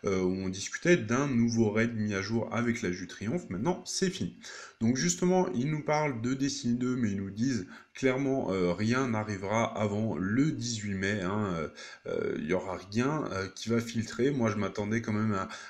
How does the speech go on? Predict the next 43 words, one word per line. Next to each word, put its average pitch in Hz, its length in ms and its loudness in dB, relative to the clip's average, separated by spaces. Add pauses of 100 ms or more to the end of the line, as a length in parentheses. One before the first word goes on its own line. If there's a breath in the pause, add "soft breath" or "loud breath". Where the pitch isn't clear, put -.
à 92 120 -2
une 104 120 0
petite 113 520 -6
image 127 500 0
ou 107 160 0
un 98 160 -2
petit 131 500 -10
teaser 123 580 0
de 110 120 -4
dix 117 320 -6
secondes, 120 400 0
ce 117 100 -4
genre 110 220 0
de 107 100 -2
choses. 147 300 -8 (320 loud breath)
Non, 131 300 2
à 98 200 2
rien 143 480 2
du 117 280 -6
tout, 160 280 0
du 113 200 -4
tout, 147 240 -6
du 107 200 -6
tout. 139 260 -4 (300 loud breath)
Euh, 90 120 2
voilà, 104 240 8
ils 98 260 0
le 104 80 6
disent 120 280 0
eux-mêmes 123 360 6
que 101 100 -2
l'attente, 101 460 -2
euh, 82 400 2
l'attente 131 400 -2
va 104 100 2
être, 95 300 -4
euh, 82 320 0
va 101 100 0
être 104 200 -4
une 107 120 -2
tuerie, 113 400 2
donc, 98 320 -4
euh, 80 220 0